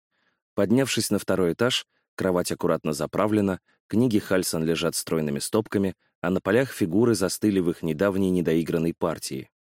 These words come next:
Значит, она осторожно унесла их сюда, чтобы подумать над финалом. Он отправил несколько писем на случай, если сегодня Олки заберёт его,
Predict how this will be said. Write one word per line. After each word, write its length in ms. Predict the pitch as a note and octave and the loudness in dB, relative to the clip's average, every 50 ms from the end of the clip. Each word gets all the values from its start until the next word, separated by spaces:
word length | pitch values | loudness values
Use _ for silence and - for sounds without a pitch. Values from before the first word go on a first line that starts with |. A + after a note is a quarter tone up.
| _ _ _ | _ _ _
Значит, 460 | E2 E2 D#2 F2+ F#2 F2+ - - - | -4 -2 0 -2 -2 0 -2 -2 0
она 160 | G#2 G2+ G2+ G2 | 0 0 0 0
осторожно 520 | F#2 - - E2+ E2+ F#2 F#2 E2+ G2+ F#2+ | 0 -2 -2 0 0 0 0 2 0 2
унесла 420 | F#2+ G2 F#2 E2 - - F#2 F#2 | 2 2 0 -2 -2 -2 0 0
их 120 | F2 - - | 0 -2 -4
сюда, 280 | - - D#2 D2 F2+ | -6 -4 -2 -2 -2
чтобы 280 | F#2 - - G2+ G2 G2 | -2 0 0 0 0 0
подумать 420 | - F#2+ F2 E2 E2+ E2+ E2+ - | 0 -2 0 0 0 0 0 0
над 160 | F#2+ F#2 F2 - | -2 -2 -2 -2
финалом. 540 | - A2 A2 G#2 F#2 D#2+ C#2 - - - _ _ _ _ _ _ _ _ _ _ | -2 0 0 0 0 -2 -4 -8 -12 -16 _ _ _ _ _ _ _ _ _ _
Он 160 | - D3 D#3+ D3+ | 2 2 4 2
отправил 480 | C3 - - B2+ C3 A#2+ A2+ A2 A2 | 0 0 0 0 2 4 4 4 4
несколько 460 | G#2+ G#2+ G2 - - F#2 E2 - F2 | 4 4 2 2 0 -2 -2 0 -2
писем 400 | D#2+ - A2+ B2+ - - C3+ B2 | -2 0 -2 0 0 0 2 2
на 100 | A2+ G2+ | 2 0
случай, 380 | - - G#2 A#2+ B2+ - - B2 | 0 0 0 0 0 2 0 2
если 320 | G#2+ G2+ F2+ - - F2 | 2 2 2 2 -2 -2
сегодня 540 | - - - F2+ F2 A2 C3+ B2 A#2+ B2 - - | -2 -2 -2 0 2 2 2 2 2 0 0 2
Олки 340 | - G2+ G#2+ A2 - - G#2 | 2 2 2 2 2 0 -2
заберёт 480 | E2+ E2+ F#2+ E2+ G#2 G#2+ A2+ G2 - | 0 0 0 2 2 2 2 0 0
его, 300 | - D#2 D2 B1+ B1 - | -2 -6 -6 -6 -6 -10